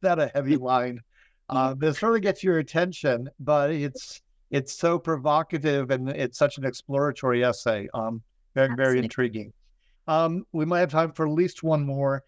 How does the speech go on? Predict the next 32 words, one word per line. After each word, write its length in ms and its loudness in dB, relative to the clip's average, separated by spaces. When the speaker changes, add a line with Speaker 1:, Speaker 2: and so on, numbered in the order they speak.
Speaker 1:
This 220 0
one 160 4
is 100 0
Speaker 2:
Mm-hmm. 80 -8
Speaker 1:
kind 160 2
of 100 -2
going 240 0
to 100 -4
that 200 4
visual, 680 0
uh, 240 0
element 380 0
that 120 -12
you 80 0
talked 300 2
about 200 -2
that 160 -2
attracted 540 -4
you. 300 0
So 200 0
it's 140 -2
a 40 -4
piece 220 2
called 280 0
Enacting 760 -2
Masculinity, 1200 0
and 100 -2
it 100 2
Speaker 2:
Oh. 40 0
Speaker 1:
involves 440 0
redacted 1000 0
legislation. 880 0